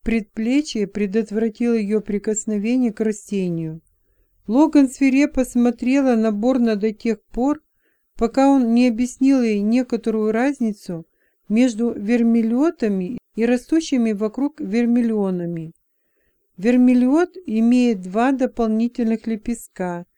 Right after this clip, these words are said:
необычное утолщение основания, более тёмный оттенок красного цвета.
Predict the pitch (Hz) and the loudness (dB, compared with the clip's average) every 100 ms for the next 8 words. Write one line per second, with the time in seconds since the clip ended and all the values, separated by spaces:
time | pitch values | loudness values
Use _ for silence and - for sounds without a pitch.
0 | _ _ - 202 233 226 302 311 240 214 | _ _ -6 0 0 2 0 -2 -4 -2
1 | 202 196 214 208 262 269 254 233 - 247 | -4 -2 -4 -2 -2 0 0 -2 -2 -4
2 | 214 196 190 185 180 175 - _ _ _ | -2 -4 -2 -4 -4 -8 -12 _ _ _
3 | - 185 240 233 214 247 247 226 214 202 | -10 0 2 2 -2 0 0 2 0 -2
4 | - - 285 269 202 214 208 - 214 202 | -4 -2 0 0 -2 -2 -2 -4 -6 -4
5 | 196 - 185 180 170 - 160 | -6 -10 -6 -4 -6 -10 -14